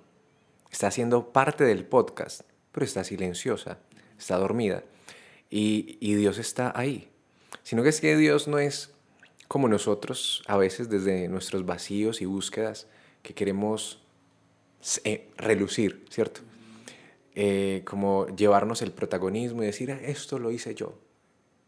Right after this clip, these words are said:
Dios es el, es la humildad por excelencia. Entonces Él permanece calladito, trabajando sin que nosotros nos percatemos y pensamos que fuimos nosotros. Pero Él está ahí dormido. Entonces es como empezar a darme cuenta,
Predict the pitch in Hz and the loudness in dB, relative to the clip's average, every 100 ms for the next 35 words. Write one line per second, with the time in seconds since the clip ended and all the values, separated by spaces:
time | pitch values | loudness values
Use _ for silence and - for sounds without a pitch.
0 | _ _ _ _ _ 101 107 104 117 123 | _ _ _ _ _ -2 2 2 0 -2
1 | 123 123 - - - 123 - - - _ | -6 -8 -14 -8 -6 -6 -6 -12 -16 _
2 | _ _ - 113 123 107 98 104 - - | _ _ 0 4 6 4 4 2 2 -4
3 | 113 - 92 92 87 87 - - - - | -4 -4 -4 -2 -4 -4 -8 -8 -14 -20
4 | - - - 98 120 117 123 101 92 113 | -20 -14 -2 0 0 2 2 2 0 0
5 | - 98 92 92 117 - 101 98 104 101 | 2 4 4 2 2 8 10 10 8 2
6 | 120 123 104 98 90 120 120 - - 156 | 0 -2 0 0 2 2 2 4 6 8
7 | 151 123 127 127 107 104 123 127 110 107 | 8 6 2 2 2 2 2 4 4 6
8 | 127 110 165 - - - - - - - | 6 8 6 4 -10 -14 -18 -16 -18 -4
9 | - 123 131 151 151 156 156 156 185 131 | 4 6 6 2 2 4 6 6 6 6
10 | 92 - - - - 113 123 156 160 - | 4 0 -14 -20 -6 0 4 4 2 2
11 | 131 113 113 123 139 143 143 147 139 135 | 4 4 6 8 6 4 0 0 2 0